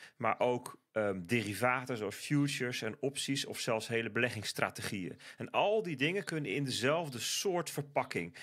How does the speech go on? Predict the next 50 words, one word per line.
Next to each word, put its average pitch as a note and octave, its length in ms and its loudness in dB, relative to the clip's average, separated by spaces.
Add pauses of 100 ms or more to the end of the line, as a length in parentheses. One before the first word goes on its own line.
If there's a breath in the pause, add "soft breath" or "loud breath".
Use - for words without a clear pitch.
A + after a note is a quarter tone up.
(140 loud breath)
En A2 160 -4
van - 160 -2
al F#3+ 180 4
die F#3 120 4
dingen D#3+ 240 0
worden C3 300 2
E C3+ 120 0
T C3+ 280 4
F's - 80 -4
gemaakt. F#2+ 460 -6
En G#2+ 100 -4
het A2 120 -6
aardige D3 360 2
is B2 60 -2
dat A2+ 100 -4
die G#2+ 120 -8
verpakkingen F3 500 -2
allemaal B2 240 2
op G#2+ 100 0
elkaar F#2 240 2
lijken. A#2+ 460 2 (220 loud breath)
Dus - 140 -6
alle D#3 280 4
E D3+ 60 4
T C#3+ 60 -6
F's B2 260 2
lijken B2+ 420 2
op A#2 120 -4
elkaar G#2 360 0
in G2+ 100 -2
de G#2 60 -2
zin A2+ 220 0
dat A2 160 0
ze, F#2 220 -2 (400 loud breath)
ehm, A2 120 0
op - 160 -6
dezelfde C3+ 400 2
soort D3 360 0
manier C3 360 2
kunnen A#2 240 0
worden G2+ 220 0
gekocht - 460 -2
en G#2+ 140 -2
aangehouden. C#3 680 2
Namelijk G2+ 420 -2
bij G#2 340 4 (260 loud breath)
een, G2+ 180 -8 (120)
bij G#2+ 220 2
een G2 120 -2
bro-, A2 260 2